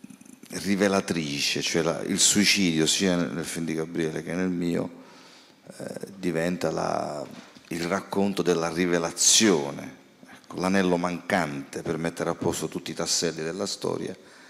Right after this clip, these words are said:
è il suicidio. Ehm, ce n'è anche un'altra ancora analogia, anche, anche nel film di Gabriele c'è, eh, il film si apre esattamente con l'incipit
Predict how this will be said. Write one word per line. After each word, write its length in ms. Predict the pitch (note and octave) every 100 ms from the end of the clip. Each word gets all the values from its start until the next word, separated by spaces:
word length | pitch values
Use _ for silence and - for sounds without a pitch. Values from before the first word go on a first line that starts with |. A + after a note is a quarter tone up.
| -
è 480 | - F2+ F2 - - - - - -
il 140 | -
suicidio. 760 | - - D2 - E2 - F#2+ - - - - - - - - - - - - - - _ _ - - - - -
Ehm, 360 | G1+ G1+ - - - - - - - - -
ce 180 | -
n'è 80 | A#2
anche 440 | A2+ D2 C3 A#2+ A2
un'altra 380 | A#2 G#2 -
ancora 380 | F#2+ F2 D#2+ D#2+
analogia, 540 | D#2+ D#2+ D#2+ - - F2+
anche, 380 | G2 - G2
anche 300 | C2+ G#2 -
nel 100 | F#2+
film 200 | E2+ F#2
di 80 | F2+
Gabriele 600 | E2+ D#2 D2 E2+ D2+ D#2+
c'è, 300 | - - E2+
eh, 880 | - - - - - _ - - G1+
il 80 | D#2+
film 200 | - F#2+
si 200 | - F#2
apre 600 | F#2 F#2 G#2 G2+ G2 - - - - - - - - _
esattamente 920 | - E2 F#2 - F#2 F#2+ F#2+ E2+ G2
con 800 | F2 F2+ F2 F2 E2+ E2+ - - -
l'incipit 1160 | A#2 C#3+ A#2 - - - E2 D#2 - - -